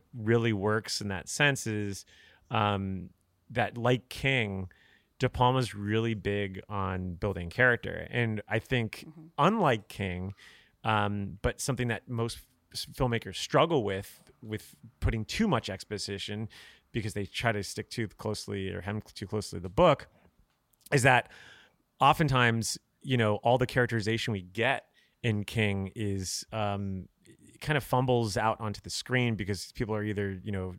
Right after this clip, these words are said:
Speaker 1: using too much dialogue or, you know, the characters are too much of an archetypes or, you know, they're larger than life. And what I like about De Palma's style in this movie, especially this early on in his career, um, is that, again, what I was saying before is there's so much showing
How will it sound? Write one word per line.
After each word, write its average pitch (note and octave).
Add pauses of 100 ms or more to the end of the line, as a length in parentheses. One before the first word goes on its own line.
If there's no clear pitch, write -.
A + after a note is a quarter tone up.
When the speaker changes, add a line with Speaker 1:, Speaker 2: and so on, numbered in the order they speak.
(440)
Speaker 1:
using A2
too -
much A#2
dialogue D#3
or, A2 (340)
you A#2
know, G#2+ (180)
the A#2
characters A#2
are G#2
too B2+
much A2+
of F#2
an G2+
archetypes A#2+
or, G#2 (240)
you A#2+
know, A2
they're G#2
larger A2
than G#2+
life. A#2
And A2
what G#2+
I G#2+
like G#2+
about G#2 (160)
De G#2+
Palma's G#2
style A#2
in G2+
this G2
movie, A2 (320)
especially C3
this A2+
early A2+
on G#2+
in G#2
his F#2
career, A2 (480)
um, G#2+
is A2
that, A2
again, A#2+
what G#2+
I G#2
was G#2
saying G#2+
before A2+
is G#2
there's G#2+
so -
much G#2
showing F#2